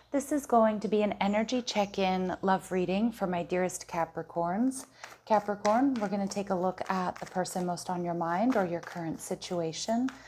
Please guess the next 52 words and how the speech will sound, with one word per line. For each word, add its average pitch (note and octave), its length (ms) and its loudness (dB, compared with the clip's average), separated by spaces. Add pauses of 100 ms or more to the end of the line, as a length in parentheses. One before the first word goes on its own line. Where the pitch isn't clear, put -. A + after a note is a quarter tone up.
(260)
And G3 100 2
if F#3 140 -4
these F#3+ 200 0
messages G#3+ 500 -2
resonate G#3 420 2
with F#3+ 180 -2
you, F#3+ 160 2
I F3+ 120 0
am E3+ 100 -2
gonna F3 180 -4
ask F3+ 280 -6
that F#3 120 -2
you E3 100 -4
hit E3+ 200 -4
that - 180 -6
like E3+ 320 -2
button A3+ 540 2
and F3+ 340 -2
subscribe E3+ 520 -8
to E3 60 -6
the D#3+ 100 -2
channel F3 540 0
if - 60 -12
you F3+ 80 -2
haven't E3 380 -4
alread-, D#3+ 420 -4 (100)
already. E3+ 520 0 (500)
And G#3 140 2
a - 20 0
friendly G3+ 340 6
reminder, F#3 520 2
I F3+ 100 4
am F3 140 0
available F3 440 0
for - 140 -8
private E3 540 -4
readings, F3 560 -2
so F#3 80 -6
if - 100 -6
you're F3+ 80 0
after E3+ 300 -4
one, E3 160 -6
I - 20 -8
have E3+ 220 -6
those E3 240 -6
links E3+ 260 -6
down E3+ 200 -8
below E3 260 -2
in F3 80 -2
the D3+ 60 -10
description - 500 -10
box. - 420 -14